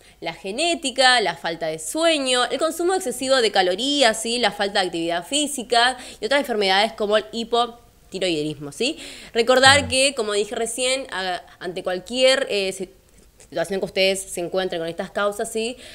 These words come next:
Speaker 1: Acudir sí o sí a nuestro, eh, centro de salud, que podemos ir con nuestro médico de cabecera o pedir un turnito, que generalmente las personas no queremos ir al médico, eh, me incluyo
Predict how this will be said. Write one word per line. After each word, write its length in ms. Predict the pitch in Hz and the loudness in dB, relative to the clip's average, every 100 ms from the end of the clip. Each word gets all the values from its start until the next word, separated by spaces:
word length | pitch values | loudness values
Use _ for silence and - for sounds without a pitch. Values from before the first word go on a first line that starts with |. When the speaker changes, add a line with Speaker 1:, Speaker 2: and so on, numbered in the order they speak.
| - - - | -20 -20 -6
Speaker 1:
Acudir 500 | 220 220 254 240 247 | -4 0 2 2 2
sí 320 | 254 - 233 240 | 0 -2 2 2
o 80 | |
sí 400 | 233 - 220 226 - | 2 0 0 0 0
a 120 | 196 | -2
nuestro, 560 | 185 180 - 208 208 - | -2 -2 -2 0 0 0
eh, 400 | 170 165 160 165 | -4 -4 -4 -4
centro 580 | - 185 180 185 185 175 | -4 -4 -2 -2 0 0
de 140 | 170 | -2
salud, 420 | - 185 240 269 262 - - - - - | -2 -2 0 0 -2 -12 -20 -20 -20 -16
que 60 | - | -4
podemos 240 | 180 190 | -2 0
ir 80 | 185 | 0
con 80 | 190 | -2
nuestro 200 | 175 175 | -2 -4
médico 240 | 175 175 | -2 0
de 120 | 170 | -2
cabecera 720 | 160 156 180 277 277 262 254 196 | 0 -2 -2 0 2 4 4 2
o 80 | |
pedir 180 | 190 185 | 2 0
un 100 | 208 | 0
turnito, 520 | 202 185 214 226 233 | -2 -2 0 0 -2
que 360 | 233 247 254 254 254 | 0 4 4 2 0
generalmente 640 | 254 262 277 277 277 269 | 2 2 4 2 0 0
las 160 | 202 196 | 0 0
personas 580 | 202 - 220 214 220 - | -2 0 2 2 0 2
no 160 | 294 | 4
queremos 420 | 294 202 175 165 160 | 4 2 0 -2 0
ir 80 | |
al 140 | 160 156 | 0 0
médico, 480 | 156 156 190 226 240 - | -2 0 2 0 -2 -10
eh, 220 | - 165 | -2 -2
me 100 | 156 | 0
incluyo 560 | 160 180 233 214 214 | -4 -2 0 4 2